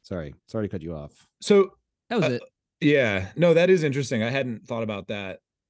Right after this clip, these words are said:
Speaker 2: Uh, even though we have that ga-, there's, like, a game based on it. Uh,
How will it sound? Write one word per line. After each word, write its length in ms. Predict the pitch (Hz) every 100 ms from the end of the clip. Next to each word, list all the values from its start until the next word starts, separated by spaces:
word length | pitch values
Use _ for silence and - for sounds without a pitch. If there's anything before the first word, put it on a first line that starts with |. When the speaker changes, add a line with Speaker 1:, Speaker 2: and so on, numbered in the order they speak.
| -
Speaker 2:
Uh, 380 | 98 90 85 82 _
even 160 | 156 135
though 80 |
we 120 | 113 110
have 200 | 117 104
that 240 | 101 90
ga-, 180 | 101 95
there's, 180 | 110 110
like, 120 | 107
a 60 | 101
game 560 | 92 95 92 85 82 - -
based 260 | 87 85
on 140 | 87 80
it. 240 | 78 78 _ _ _
Uh, 60 | _